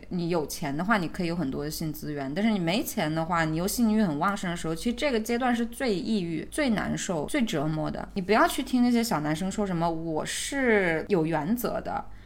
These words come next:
啊，我，我，我可不是什么女人都可以的。实际上他们绝对不会拒绝那种送上门来的女人，哪怕是自己不是那么喜欢的女人，也不会拒绝那些所谓的什么年纪大的呀、年纪小的，他压根儿就不挑。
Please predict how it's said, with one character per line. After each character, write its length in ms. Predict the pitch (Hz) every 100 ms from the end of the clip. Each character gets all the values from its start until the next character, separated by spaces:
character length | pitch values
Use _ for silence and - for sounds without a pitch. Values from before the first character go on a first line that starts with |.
| -
啊， 200 | - 175
我， 340 | 165 165 151 151
我， 180 | 185
我 180 | 151 208
可 140 | - 247
不 140 | 208
是 120 | 214
什 220 | 233 220
么 100 | 170
女 160 | 247 233
人 220 | 151 180
都 160 | 226 247
可 400 | - - 165 160
以 180 | 202 -
的。 160 | -
实 280 | 190 - 196
际 180 | 240 262
上 480 | 233 202 180 165 - -
他 140 | - 196
们 200 | 190 - -
绝 160 | - 165
对 120 | 202
不 120 | 196
会 180 | 165 180
拒 240 | 180 - 190
绝 200 | 143 139
那 180 | 156 156
种 240 | 127 -
送 160 | - 220
上 160 | 214 165
门 140 | 139
来 100 | 160
的 120 | 165
女 120 | 160
人， 240 | 143 - 131 - -
哪 160 | 160
怕 180 | - 226
是 120 | 214
自 160 | 208 208
己 200 | 175 - - -
不 160 | 160 165
是 240 | - 294
那 140 | 240 202
么 140 | 160
喜 300 | 160 - 151
欢 320 | - 147 147
的 100 | 147 -
女 260 | 196 156
人， 260 | 139 - - - - -
也 260 | - 202 147
不 220 | - 196
会 260 | 214 311 247
拒 280 | - 254 208
绝 240 | 156 147
那 120 | 165
些 220 | 165 170 165
所 240 | - 156
谓 140 | 180
的 80 | 180
什 100 | 165
么 80 | 160
年 160 | 156 156
纪 80 |
大 320 | 170 190 175 147
的 80 |
呀、 60 | 151
年 160 | 156 180
纪 80 |
小 240 | 208 175 -
的， 100 | -
他 100 | 190
压 140 | 202
根 80 | 196
儿 60 | 202
就 80 | 190
不 100 | 175
挑。 560 | - 165 156 151 170